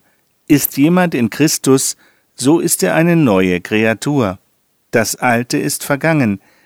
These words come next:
siehe, Neues ist geworden.“ Der zweite Text findet sich in Römer sechs, Vers vier nach der Neues Leben Bibel.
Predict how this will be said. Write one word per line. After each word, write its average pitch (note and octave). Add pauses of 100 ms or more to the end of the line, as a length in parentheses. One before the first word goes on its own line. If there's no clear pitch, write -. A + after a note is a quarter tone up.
(140)
siehe, B2+ (360)
Neues C3+
ist -
geworden.“ F2+ (1300)
Der G#2+
zweite D#3+
Text - (240)
findet D3+
sich D#3
in D3
Römer B2
sechs, F#2+
Vers G2
vier B2+ (460)
nach C#3
der F3
Neues G2
Leben B2+
Bibel. F2